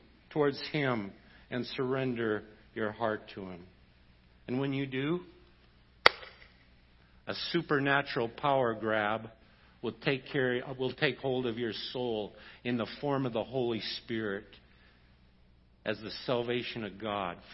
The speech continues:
falls fresh on you, and he won't let you go. But you have to move. You have to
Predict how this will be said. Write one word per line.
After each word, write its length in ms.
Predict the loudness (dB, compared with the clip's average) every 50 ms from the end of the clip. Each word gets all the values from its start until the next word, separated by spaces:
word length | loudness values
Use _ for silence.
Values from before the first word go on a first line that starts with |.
| -8
falls 440 | -4 -2 -2 0 -2 -2 -4 -8 -10 -12 -14 -14 -8
fresh 280 | -6 -4 -4 -4 -4 -6 -10 -10 -10 -10 -12 -12 -14 -18 -20 -20 -20 -20 -20 -20 -20 -20 -14 -12
on 240 | -10 -10 -8 -8 -8
you, 320 | -6 -6 -6 -6 -8 -10 -14 -18 -20 -20 -20 -20 -20 -20 -20 -20 -20 -10 -8
and 80 | -6 -4
he 60 | -4
won't 280 | -4 -4 -4 -6 -4 -4
let 160 | -4 -4 -4
you 140 | -6 -8 -8
go. 320 | -6 -6 -6 -6 -8 -10 -14 -18 -20 -20 -20 -20 -20 -20 -20 -20 -20 -20 -20 -20 -20 -20 -20 -20 -20 -20 -20 -20 -20 _ -20 -20 -20 -20 -20 -20 -20 -20 -20 -20 -20 -20 -20 -20 -20 -20 -10 -4
But 100 | -2 0
you 100 | 2 2
have 180 | 2 2 0 -2
to 80 | -4
move. 400 | -2 -2 0 -2 -2 -4 -6 -10 -12 -18 -20 -20 -20 -20 -20 -20 -20 -20 -20 -20 -20 -20 -20 -20 -20 _ _ _ _ _ -20 -20 -20 -20 -20 -20 -20 -20 _ _ -20 -20 -20 -20 -20 -20 -20 -20 -20 -20 -20 -20 -20 -20 -20 -20 _ -20 -20 -20 -18 -12
You 80 | -8 -2
have 280 | 2 2 2 2 0
to 80 | -4